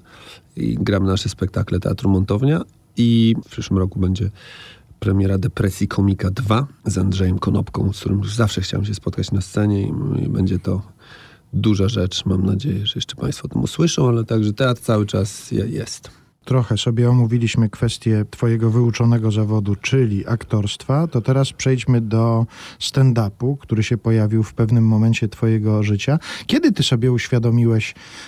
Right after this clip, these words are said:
Speaker 2: że tak zawodowo na scenie interesuje cię mówienie własnym tekstem?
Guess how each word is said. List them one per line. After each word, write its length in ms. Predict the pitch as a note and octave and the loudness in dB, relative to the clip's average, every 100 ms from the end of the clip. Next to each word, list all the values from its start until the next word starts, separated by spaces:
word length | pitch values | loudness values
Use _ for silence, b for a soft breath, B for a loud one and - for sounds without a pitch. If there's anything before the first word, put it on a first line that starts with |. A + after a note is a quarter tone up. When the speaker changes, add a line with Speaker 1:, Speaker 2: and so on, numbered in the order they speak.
| B | B
Speaker 2:
że 280 | A2+ G#2 A#2+ | 0 2 2
tak 260 | A2 A#2+ A2 | 2 -2 0
zawodowo 560 | A2+ B2 C3+ C#3 C3 | 0 2 2 2 2
na 120 | B2+ A#2 | 2 2
scenie 540 | - - B2 A#2+ A#2 | 0 0 2 2 2
interesuje 760 | B2+ A#2+ A#2 A#2 A#2 B2+ A#2 A2 | 2 2 4 2 2 2 2 2
cię 160 | - | 2
mówienie 400 | A#2+ A2+ A#2+ A#2 | 2 4 4 4
własnym 540 | A2+ B2 A#2 - A2 G2+ | 4 2 0 0 0 0
tekstem? 560 | E2+ - - - - | -4 -4 -8 -8 -8